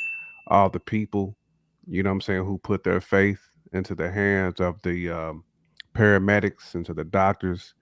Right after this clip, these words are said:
got him back together, man. I mean, still not out of the woods yet, one hundred percent, but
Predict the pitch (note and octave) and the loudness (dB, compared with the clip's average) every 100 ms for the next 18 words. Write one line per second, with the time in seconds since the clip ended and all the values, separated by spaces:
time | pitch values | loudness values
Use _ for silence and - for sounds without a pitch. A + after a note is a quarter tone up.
0 | _ _ _ _ _ - F#2 F#2+ G2 F#2 | _ _ _ _ _ 0 2 4 4 2
1 | F#2+ - F#2+ F2 F#2 F2 E2+ E2+ F2 E2+ | 0 -2 -6 -2 -2 -2 -6 -6 -6 -6
2 | E2+ F#2 F2 - - A#2+ B2+ B2 A#2 A#2 | -4 -4 -4 -4 0 4 4 6 6 6
3 | A#2 A2+ G#2+ A#2 A#2+ A2+ A#2 A#2 - G2+ | 6 2 2 4 4 4 2 2 2 -2
4 | G#2+ A#2 G#2 - E2 - C3 - _ _ | -2 -2 -4 -8 -10 -2 0 -2 _ _
5 | _ _ _ _ _ _ _ _ _ F#2+ | _ _ _ _ _ _ _ _ _ 2
6 | A#2+ B2+ G#2 | 6 6 6